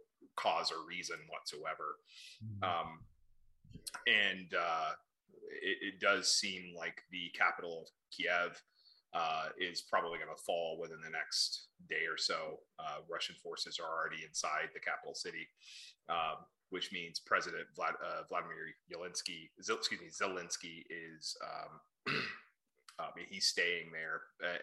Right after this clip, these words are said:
Speaker 1: and my, uh, saw a tweet this morning that said,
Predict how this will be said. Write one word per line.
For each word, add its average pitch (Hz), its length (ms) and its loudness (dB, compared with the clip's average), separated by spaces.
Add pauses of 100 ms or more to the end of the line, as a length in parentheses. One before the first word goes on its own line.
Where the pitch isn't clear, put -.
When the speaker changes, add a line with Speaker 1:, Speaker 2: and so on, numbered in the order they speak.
Speaker 1:
and 82 180 -12 (500)
my, 80 200 2 (120)
uh, 71 80 0 (320)
saw 90 240 2
a - 40 -8
tweet 95 220 -4
this - 160 -2
morning 90 420 -2 (200)
that 80 300 -2
said, 80 480 2